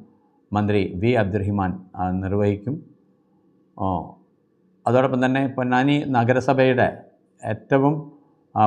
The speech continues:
പ-, പ്രാധാന്യമർഹിക്കുന്ന ടൂറിസം മേഖലയുടെ വികസനം ലക്ഷ്യമാക്കി പൊന്നാനി നഗരസഭ ആരംഭിച്ചിട്ടുള്ള പുളിക്കക്കടവ് ടൂറിസം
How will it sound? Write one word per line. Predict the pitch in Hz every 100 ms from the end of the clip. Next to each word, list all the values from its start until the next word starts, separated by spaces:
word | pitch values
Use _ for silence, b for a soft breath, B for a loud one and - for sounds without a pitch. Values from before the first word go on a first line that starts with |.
| 95
പ-, | 110 113 110 117
പ്രാധാന്യമർഹിക്കുന്ന | 120 127 139 139 120 117 117 98 80 - _ _
ടൂറിസം | 117 131 139 147
മേഖലയുടെ | 139 131 127 123 120
വികസനം | 117 120 123 120 - -
ലക്ഷ്യമാക്കി | 101 127 117 107
പൊന്നാനി | 117 110 113 117 110
നഗരസഭ | 107 98 107 107 - B B 98
ആരംഭിച്ചിട്ടുള്ള | 107 113 117 110 110
പുളിക്കക്കടവ് | - 110 110 135 127 117 85 - b b b _ -
ടൂറിസം | 127 139 139 143